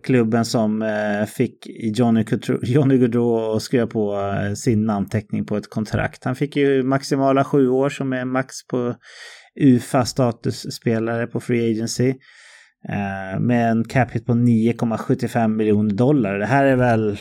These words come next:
om vi bara stannar vid det, så det här är ju bra på så många sätt för Columbus. Inte bara att de får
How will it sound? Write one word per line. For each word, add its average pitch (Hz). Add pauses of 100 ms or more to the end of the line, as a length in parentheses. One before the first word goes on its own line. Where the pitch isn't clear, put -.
(120)
om 127
vi 120
bara 123
stannar 135
vid 139
det, 135
så 104
det 98
här 120
är 123
ju 120
bra 107
på 107
så 107
många 104
sätt -
för 131
Columbus. 101 (800)
Inte 117
bara 120
att 123
de 120
får 104